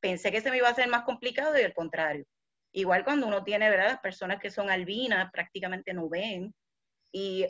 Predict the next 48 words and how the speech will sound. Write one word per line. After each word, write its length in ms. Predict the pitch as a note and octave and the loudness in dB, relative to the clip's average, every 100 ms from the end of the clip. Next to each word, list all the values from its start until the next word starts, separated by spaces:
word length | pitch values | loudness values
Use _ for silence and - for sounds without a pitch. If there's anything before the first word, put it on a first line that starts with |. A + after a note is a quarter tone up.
| - | -2
un 180 | A3 A3+ | -2 2
día 260 | B3+ D4 | 6 6
tuvo 220 | C#4 G#3+ | 4 2
que 80 | F#3+ | 2
ir 80 | G3 | 2
a 60 | F#3 | 4
la 80 | |
universidad 680 | F3+ E3+ D#3+ D#3 E3 F3+ A#3 | 2 0 -2 -4 -2 0 0
por 160 | B3 F#3+ | 0 -4
problemas 400 | - E3 D#3+ F#3+ | -4 -2 -2 -2
de 120 | G#3 | -4
password. 480 | G#3 B3 - G3 D#3+ | 0 0 0 -2 -2
Yo 140 | F#3 | -4
vi 160 | F#3+ B3 | -4 -4
que 100 | B3 | -4
él 80 | A#3+ | -4
estaba 520 | A#3+ - B3 C#4 C#4 _ _ _ - | -6 -6 -6 -6 -8 _ _ _ -10
encima 400 | F#3+ G3 G3 G#3+ | -10 -8 -2 -2
del 160 | A#3+ | -2
teclado, 680 | - G#3+ G3 F#3+ F3+ D#3+ D3 _ _ _ _ _ _ - | -4 -6 0 2 4 2 -4 _ _ _ _ _ _ 0
pero 500 | G#3 A#3+ D4 D4 - | 6 8 6 4 2
él 140 | G#3+ | 2
me 80 | G#3+ | 4
dijo, 160 | G#3+ G#3+ | 2 2
"No, 120 | G3+ | 0
no 100 | D4 | 0
se 100 | F4+ | 0
preocupe, 320 | D#4+ C#4 D#4+ A#4+ - - | 0 0 0 0 -2 2
a 180 | F#3 F#3 | 4 4
mí 640 | F#3 G3 A3+ A#3+ A3 F#3+ | 2 -2 0 0 0 0
en 100 | G3+ | 2
rehabilitación 580 | A3 G3 F#3 F3+ E3+ F3+ | 4 2 0 -2 -2 -4
vocacional 360 | F3 G#3+ A3 G#3+ | -2 -2 0 2
me 120 | G#3+ | 2
dio 80 | G#3 | 2
una 160 | G#3 | 0
lupa 380 | G3 G3+ A3 E3 | 2 2 2 2
y 120 | D#3 | -2
yo 380 | C#3+ D#3+ E3+ F#3 - _ _ - - | -2 0 0 -2 -6 _ _ -10 0
expando 600 | F3 - - F3 G3 G#3 | 0 0 2 4 6 2
las 120 | G#3+ | 2
presentaciones, 1080 | G#3+ G3 G#3 F3+ F3+ F3 F#3+ F#3+ G3+ G3+ F3+ | -2 -4 -6 -2 -4 -4 -4 -2 0 0 -2
yo 120 | F3 | -2
no 120 | F3+ | -2
tengo 240 | G3 G3 F#3+ | -2 -2 -2
problema 460 | F#3 F3 F3+ F3+ | -2 0 0 0
con 160 | F3+ | 0
los 100 | E3+ | 0